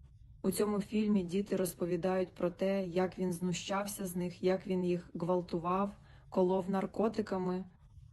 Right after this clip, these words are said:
Одного хлопчика він змусив випорожнитися йому в рот. Тобто Якуб Яхл схиляв цього хлопчика до копрофілії. Дівчинку він порізав ножем. І все це є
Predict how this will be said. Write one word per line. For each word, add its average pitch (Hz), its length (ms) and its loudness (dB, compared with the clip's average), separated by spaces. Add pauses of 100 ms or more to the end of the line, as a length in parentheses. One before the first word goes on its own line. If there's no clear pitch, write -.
(380)
Одного 208 400 8
хлопчика 226 560 2
він 190 160 2
змусив 196 440 0
випорожнитися 190 960 0
йому 180 300 0
в 170 120 -8
рот. 156 320 -6 (540)
Тобто 190 260 0
Якуб 185 420 0
Яхл 185 400 -2
схиляв 185 380 -4
цього 175 220 -6
хлопчика 175 480 -8
до 165 120 -4
копрофілії. 170 760 -6 (680)
Дівчинку 202 440 0
він 185 140 0
порізав 185 380 0
ножем. 165 440 -6 (580)
І 196 80 0
все 208 220 -2
це 214 160 -6
є 185 320 -4